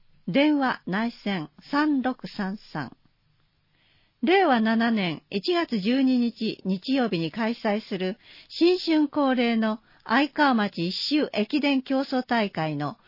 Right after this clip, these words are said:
出場チームを募集します。女子チームの募集、女子区間賞の表彰もありますので、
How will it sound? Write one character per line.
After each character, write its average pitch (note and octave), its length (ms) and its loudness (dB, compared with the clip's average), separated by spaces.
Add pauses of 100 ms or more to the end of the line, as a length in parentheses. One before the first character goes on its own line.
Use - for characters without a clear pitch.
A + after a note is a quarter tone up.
(200)
出 D4+ 380 -2
場 D#4 240 2
チ D4 220 -4
ー B3+ 100 4
ム A#3+ 200 2
を C4 140 2 (100)
募 F#3+ 140 2
集 F#3+ 240 -2
し - 160 -8
ま D#3+ 160 -4
す。 - 40 -20 (720)
女 D4 200 2
子 - 140 -8
チ F4+ 160 4
ー - 20 2
ム A#3+ 120 2
の D#3+ 140 -2
募 D3+ 140 -4
集、 - 360 -8 (600)
女 C#4+ 160 2
子 E4+ 180 0
区 C#4+ 140 -10
間 D4+ 240 2
賞 G3 300 -2
の F3+ 180 -2 (160)
表 C4+ 120 2
彰 C#4+ 260 0
も B3+ 100 4
あ A#3 60 0
り A3 120 -2
ま G3+ 120 0
す G3 140 -10
の D#3+ 120 -4
で、 D3+ 220 -4